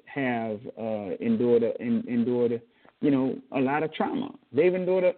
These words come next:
they've endured a lot of trauma, man. I mean, like, some of the issues, right, that, that I think that black men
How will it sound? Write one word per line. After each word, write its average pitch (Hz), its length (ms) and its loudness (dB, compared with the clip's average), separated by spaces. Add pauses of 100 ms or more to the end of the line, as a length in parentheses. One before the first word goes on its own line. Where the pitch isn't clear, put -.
they've 175 260 0
endured 170 480 -2
a 131 60 -6
lot 131 260 -4
of - 140 -10
trauma, 85 340 -2
man. 120 300 -2
I 131 60 0
mean, 131 460 2 (440)
like, 117 240 4 (460)
some 185 120 2
of 190 140 2
the 151 220 2
issues, 98 460 -4
right, 95 360 -6
that, 104 320 -4
that 110 140 -4
I 123 140 -2 (100)
think 123 280 -2
that 98 260 -2
black 113 300 -2
men 110 400 -2